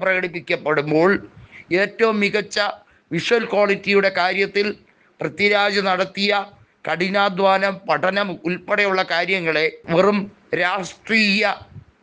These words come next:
മുതലെടുപ്പിന് വേണ്ടി നടത്തുന്ന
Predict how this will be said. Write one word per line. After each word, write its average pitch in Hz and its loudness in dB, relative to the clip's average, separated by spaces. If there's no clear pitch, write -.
മുതലെടുപ്പിന് 202 0
വേണ്ടി 175 0
നടത്തുന്ന 190 -2